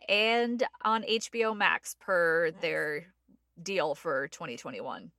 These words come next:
Speaker 1: We'll see if that extends beyond that. But, um, being that it's only, like, a few months away, the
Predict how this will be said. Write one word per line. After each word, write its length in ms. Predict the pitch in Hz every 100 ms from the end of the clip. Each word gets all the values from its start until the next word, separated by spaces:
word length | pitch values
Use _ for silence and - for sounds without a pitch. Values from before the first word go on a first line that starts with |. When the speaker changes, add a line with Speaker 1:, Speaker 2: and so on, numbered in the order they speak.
| _ -
Speaker 1:
We'll 100 | 160
see 220 | - 151
if 100 | 165
that 180 | - -
extends 340 | 156 - 147 151
beyond 260 | 156 147
that. 140 | 117 - - - - - _
But, 280 | 202 196 185
um, 500 | 202 185 160 160 160 160 -
being 200 | 180 175
that 100 | 165
it's 100 | 160
only, 380 | 175 170 170 160 _
like, 220 | 180 180 - _ _ _ 175
a 40 |
few 160 | 196 185
months 220 | 170 165
away, 480 | 160 147 208 247 220
the 560 | 180 170 175 165 160 147